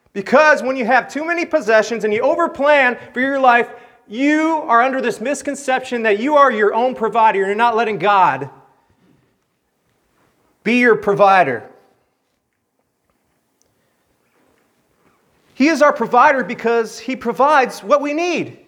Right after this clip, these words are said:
We have everything we need in Jesus Christ.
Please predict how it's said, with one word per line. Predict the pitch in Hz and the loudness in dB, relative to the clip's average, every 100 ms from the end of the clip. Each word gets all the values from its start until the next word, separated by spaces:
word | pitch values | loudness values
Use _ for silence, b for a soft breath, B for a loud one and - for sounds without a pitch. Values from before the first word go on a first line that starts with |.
| _ - | _ -8
We | 302 | 0
have | 320 320 262 | 2 2 -2
everything | 262 311 349 320 339 330 | -4 -2 -2 -2 -6 -6
we | 302 285 | -6 -6
need | 320 330 196 190 233 - _ _ _ _ _ _ _ _ | -4 -4 -4 -4 -6 -10 _ _ _ _ _ _ _ _
in | 247 | -6
Jesus | 208 294 254 269 | -2 -2 -2 -4
Christ. | - 277 302 170 - - | -2 0 2 0 -4 -20